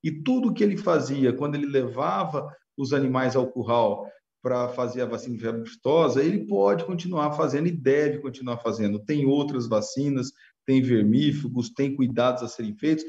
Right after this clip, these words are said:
e tem a conferência dos animais pra poder fazer a comunicação, vai continuar fazendo a comunicação ao Instituto de Defesa de cada estado. Então, e o Serviço de Vigilância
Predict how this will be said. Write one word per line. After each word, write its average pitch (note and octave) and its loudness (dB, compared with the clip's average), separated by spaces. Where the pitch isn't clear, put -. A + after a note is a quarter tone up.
e G#3+ 4
tem G3 -2
a F3+ -2
conferência F#3+ 0
dos C3+ -8
animais B2+ 0
pra G3 -4
poder E3+ 0
fazer D3 0
a C3+ -2
comunicação, D3 0
vai C3+ 0
continuar E3+ 0
fazendo C#3 -4
a B2+ 0
comunicação C3+ -2
ao D3+ 0
Instituto D3 -6
de C#3+ -10
Defesa C#3 0
de C#3+ -6
cada C3+ 2
estado. A#2 0
Então, D3+ 0
e F3 -2
o A3+ 0
Serviço E3 -2
de D3+ -10
Vigilância C3 -2